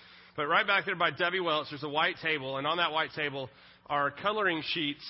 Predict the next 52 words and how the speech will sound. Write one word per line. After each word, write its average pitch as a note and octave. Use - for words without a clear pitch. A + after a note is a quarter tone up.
and C#3+
a -
bunch C#3+
of C#3+
colors. B2+
And A#2+
I'm D3+
gonna G#3
need G#3+
a F#3
representative F#3
from D#3
every F#3+
group A3+
that's -
sitting F3+
in E3+
here D#3
to D#3
go E3
get F3
some E3
for D3+
the D3+
people D3+
sitting C#3
with A#2
you. G#2
Do -
it C#4+
now! C#4+
Go, A#3+
go G3+
get A#3+
your A#3+
colors, A#3
adults A3
and G3+
kids A3
alike. G#3
The C3
rest F3+
of G3
you F#3+
can F3
sit F#3+
awkwardly E3
and D3+
look D3+
at D3
one C#3
another A2